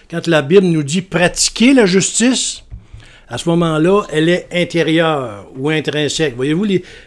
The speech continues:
la différence ? Il y en a une qui est extérieure, la personne de Christ, l'autre est en nous, mais le travail se fait par le Saint-Esprit et par nos efforts.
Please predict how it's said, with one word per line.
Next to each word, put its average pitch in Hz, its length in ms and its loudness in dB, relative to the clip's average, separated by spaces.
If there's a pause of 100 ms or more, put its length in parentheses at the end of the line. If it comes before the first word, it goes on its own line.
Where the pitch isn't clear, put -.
(140)
la 139 120 0
différence ? 170 580 0
Il 135 80 -10
y - 40 -4
en - 20 2
a 156 100 2
une 190 80 0
qui - 80 -4
est 143 140 -6
extérieure, 156 600 -2
la 170 100 -8
personne 160 380 -6
de 147 80 0
Christ, 190 400 -6 (220)
l'autre 190 340 4
est 147 220 0
en 170 180 2
nous, 202 280 4
mais 175 260 4
le 156 100 2
travail 147 380 0
se 151 100 -4
fait 165 160 0
par 151 140 -2
le 143 80 -2
Saint-Esprit 147 580 -2 (260)
et 127 60 -14
par 131 160 -8
nos 135 160 -4
efforts. 113 480 -10